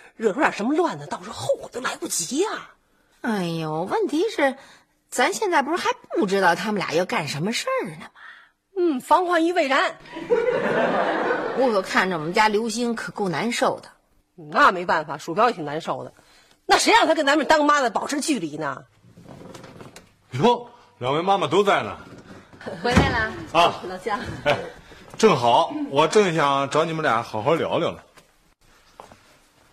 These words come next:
Speaker 3: 哎呀，我啊，特想采访一下你们二位，你们这到底想干什么呀？
Speaker 2: 嗯？
Speaker 1: 了解孩子呀。
Speaker 2: 啊。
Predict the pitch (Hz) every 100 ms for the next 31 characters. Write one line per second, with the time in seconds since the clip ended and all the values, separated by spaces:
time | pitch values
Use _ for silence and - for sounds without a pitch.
0 | _ _ _ _ 175 113 - - - -
1 | 117 120 147 123 - - - _ - 190
2 | 170 117 95 95 - - 135 170 139 101
3 | 104 107 85 80 92 82 80 - _ -
4 | - - - - _ 107 120 151 151 -
5 | 156 104 110 101 80 - 76 - 80 80
6 | - _ _ _ _ _ _ _ 196 262
7 | 381 _ _ 214 220 349 285 - - 233
8 | 349 302 240 208 302 339 349 339